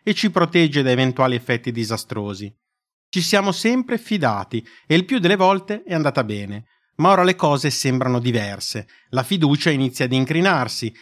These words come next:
Le istituzioni a cui ci siamo sempre affidati sembrano arrancare, capirci sempre meno, essere sempre meno capaci di proteggerci, ammesso che siano a loro volta fedeli al proprio mandato.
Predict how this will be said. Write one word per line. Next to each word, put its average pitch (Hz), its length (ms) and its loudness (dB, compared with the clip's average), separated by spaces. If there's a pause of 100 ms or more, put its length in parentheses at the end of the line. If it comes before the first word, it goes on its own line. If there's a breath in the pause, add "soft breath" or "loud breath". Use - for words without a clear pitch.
(140 loud breath)
Le 131 120 0
istituzioni 151 920 0
a 127 80 0
cui 120 140 -4
ci 127 120 -2
siamo 127 220 0
sempre 139 320 0
affidati 135 560 0
sembrano 156 520 0
arrancare, 160 920 0 (260 soft breath)
capirci 175 440 0
sempre 170 340 0
meno, 123 480 2 (120 soft breath)
essere 202 320 0
sempre 226 360 0
meno 202 180 2
capaci 185 580 0
di 180 120 -6
proteggerci, 113 840 -4 (200 soft breath)
ammesso 156 640 0
che 165 140 -2
siano 160 280 0
a 131 40 0
loro 175 180 4
volta 120 400 0
fedeli 117 580 0
al 135 140 -2
proprio 139 260 -2
mandato. 113 680 -4